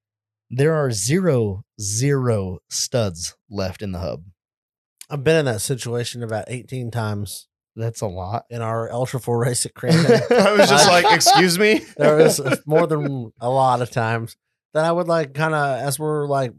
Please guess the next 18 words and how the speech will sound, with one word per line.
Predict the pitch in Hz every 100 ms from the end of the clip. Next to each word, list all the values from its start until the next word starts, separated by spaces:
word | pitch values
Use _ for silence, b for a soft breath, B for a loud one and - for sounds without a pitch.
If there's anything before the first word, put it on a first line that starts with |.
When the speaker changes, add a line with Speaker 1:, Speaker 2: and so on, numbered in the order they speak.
| 82 _
Speaker 2:
flying | - 139 143 151 147
through | 147
these | 139 120
fucking | - 131 123
rock | 110 117 147
sections, | - 120 110 120 113
you | 127
look | 131 127
over | 127 131
and | 131
you're | 127
like, | 117 101 - _ - - _ _ _ _ _
and | 135 143
it | -
happens | 110 139 - 107 -
so | - 131 123
fucking | - 135 127 107
fast, | - 113 107 123 -